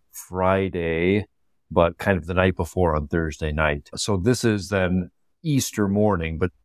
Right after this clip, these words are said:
already starting the night before. And you can hear it right in the name, Vigil. We're gonna stay up late. We're gonna keep watch because we just can't wait for the resurrection of Christ.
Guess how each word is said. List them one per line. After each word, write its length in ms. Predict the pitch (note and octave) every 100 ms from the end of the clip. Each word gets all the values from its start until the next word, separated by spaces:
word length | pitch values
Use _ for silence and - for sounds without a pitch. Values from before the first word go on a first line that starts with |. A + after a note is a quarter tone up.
| _
already 400 | A#2+ A#2 G2+ F#2
starting 340 | - F2+ F2
the 80 | E2+
night 200 | D#2+ D#2+
before. 440 | - - D#2 D#2 D#2
And 160 | A2+
you 60 | A#2
can 120 | B2
hear 160 | A#2+ C#3+
it 60 |
right 160 | G#2+ G#2
in 60 |
the 80 | F#2
name, 260 | F2+ F2 F2
Vigil. 480 | E2 G#2+ F2+ F#2 F#2
We're 160 | F#2
gonna 160 | F2 F2
stay 300 | - - A2+
up 160 | G#2+ F#2
late. 240 | F2+ F2+
We're 140 | F#2
gonna 200 | F2 E2 -
keep 240 | - G#2 -
watch 560 | E2+ E2 D#2+ D#2+ - - -
because 280 | E2+ F#2+
we 80 | F2+
just 240 | D#2+ F2+ -
can't 260 | F2+ F2
wait 240 | E2 E2+ D#2+
for 120 | -
the 80 | D#2+
resurrection 560 | D#2+ D#2+ E2 D#2+ -
of 120 | D2+ -
Christ. 540 | - D#2 D#2 - -